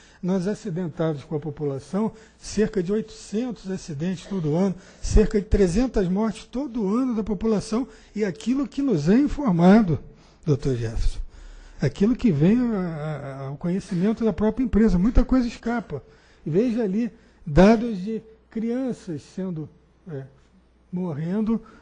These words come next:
é, vitimadas por se aproximar da rede, por invadir uma subestação, por N situações que acontecem no dia a dia.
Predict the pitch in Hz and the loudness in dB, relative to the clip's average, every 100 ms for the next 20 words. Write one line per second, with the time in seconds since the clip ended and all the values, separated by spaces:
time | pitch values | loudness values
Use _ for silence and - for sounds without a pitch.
0 | _ 165 160 147 143 - _ _ - 147 | _ 2 2 2 -4 -20 _ _ -20 -20
1 | 147 170 160 175 180 214 - _ _ _ | -20 -16 -12 -12 -10 -14 -16 _ _ _
2 | 165 - 147 160 151 160 156 147 139 123 | -6 -4 -2 0 2 4 6 6 2 2
3 | 175 147 - 160 151 147 127 160 151 135 | 2 2 0 -2 -2 0 2 4 8 8
4 | 147 143 131 143 - - 175 165 _ _ | 8 4 -2 -10 -12 -12 -12 -14 _ _
5 | - 247 240 269 240 - 202 - 190 - | -14 -6 -4 -4 -6 -4 -4 0 -2 0
6 | 202 202 160 160 147 170 139 131 113 104 | -4 -4 -8 -10 -10 -10 -8 -6 -8 -10
7 | 101 | -18